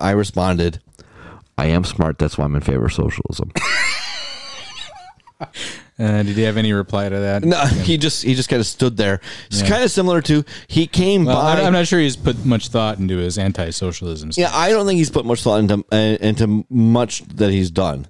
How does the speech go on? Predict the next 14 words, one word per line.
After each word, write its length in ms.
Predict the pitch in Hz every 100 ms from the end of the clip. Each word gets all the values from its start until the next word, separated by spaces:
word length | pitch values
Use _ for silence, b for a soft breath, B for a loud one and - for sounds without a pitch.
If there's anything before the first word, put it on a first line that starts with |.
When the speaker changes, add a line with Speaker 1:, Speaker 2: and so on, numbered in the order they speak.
| _
Speaker 2:
Yeah. 260 | 90 82 76 - 107
Speaker 1:
Uh, 440 | 104 104 104 107 -
he, 300 | 135 156 165 -
I, 240 | 127 135 -
he 260 | 123 147 180
was 140 | 156
coming 380 | - 160 175 165
down 240 | 143 139
the 80 | 131
line 540 | 117 113 117 113 107 -
earlier 360 | 104 107 92
when 120 | 85 82
I 100 | 85
was 280 | 90 -